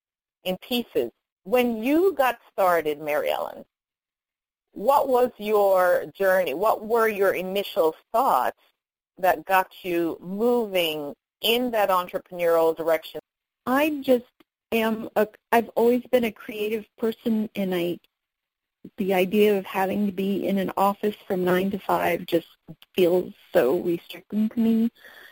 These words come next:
Speaker 2: And I was also, when I, I took some of these corporate jobs, I was creating e-learning courses, for instance. And though I love my work, when I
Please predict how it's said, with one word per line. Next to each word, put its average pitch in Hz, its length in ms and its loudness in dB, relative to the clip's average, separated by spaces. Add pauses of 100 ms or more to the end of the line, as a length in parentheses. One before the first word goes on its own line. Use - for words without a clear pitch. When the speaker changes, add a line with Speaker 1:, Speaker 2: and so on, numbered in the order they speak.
(180)
Speaker 2:
And 226 160 6
I 202 100 4
was 208 200 4
also, 220 640 2 (340)
when 214 180 0
I, 185 280 -2 (120)
I 196 100 -2
took - 400 -4
some 233 100 0
of 202 140 0
these 185 160 2 (180)
corporate 214 420 2
jobs, 190 420 2 (100)
I 175 120 0
was 165 180 -6 (140)
creating 180 540 -2
e-learning 180 460 0
courses, 175 540 -2 (120)
for 175 80 -6
instance. 180 440 -2 (640)
And 214 160 6
though 254 80 6
I 233 100 6
love 233 180 2
my 233 160 -2
work, 196 440 0 (160)
when 196 180 -10
I 208 400 -8